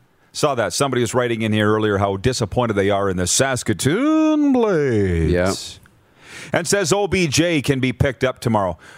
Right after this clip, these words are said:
Speaker 1: which might have been a pretty good poll question today. I was going back and forth on a few. Yesterday, I was watching N F L Sunday, and I just randomly put a poll up. I don't normally do that on Sundays, but for Capital Automall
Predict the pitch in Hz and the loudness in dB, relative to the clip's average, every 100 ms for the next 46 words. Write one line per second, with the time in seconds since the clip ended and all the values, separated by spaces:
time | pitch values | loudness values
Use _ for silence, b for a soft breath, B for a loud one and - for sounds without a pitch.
0 | B 139 143 - - 131 143 254 294 208 | B -4 -2 -6 -6 -2 0 2 0 0
1 | 170 123 170 135 110 - 156 - 120 98 | -2 -2 -2 -2 -4 -2 -4 -2 -2 -2
2 | - 87 - 95 95 92 131 139 214 180 | -6 -8 -4 -2 0 -2 -4 -2 -2 -2
3 | 151 135 110 127 107 107 92 - 95 73 | -4 -4 -2 -2 0 -2 -4 -2 -2 -2
4 | _ _ _ _ _ _ - _ 127 156 | _ _ _ _ _ _ -20 _ -2 -2
5 | 180 - 139 135 123 B B B B 120 | -2 -4 -2 0 -2 B B B B -2
6 | 123 113 131 123 117 123 117 120 107 120 | 0 0 -2 -4 -2 -2 0 -2 -2 -2
7 | 113 117 113 110 113 107 139 185 170 135 | 0 -2 -2 -4 -4 -2 -2 0 -2 -2
8 | 123 135 117 - 117 101 120 127 117 120 | -2 -2 -4 -2 -2 0 -2 -2 -2 0
9 | 143 143 131 120 117 107 101 98 - 95 | 0 0 0 0 0 0 -2 -2 -2 -2
10 | 90 92 104 - 110 123 117 104 104 101 | -2 -2 -4 -2 -4 -4 -4 -2 0 0
11 | 98 95 92 | 0 0 -2